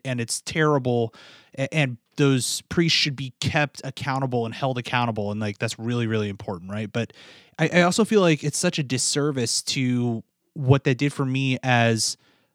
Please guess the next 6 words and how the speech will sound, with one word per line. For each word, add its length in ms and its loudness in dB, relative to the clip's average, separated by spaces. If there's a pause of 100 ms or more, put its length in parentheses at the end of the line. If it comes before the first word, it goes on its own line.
(300)
a 60 4
young 260 4
man 220 4
feeling 340 2
more, 560 4 (760)
uh, 720 4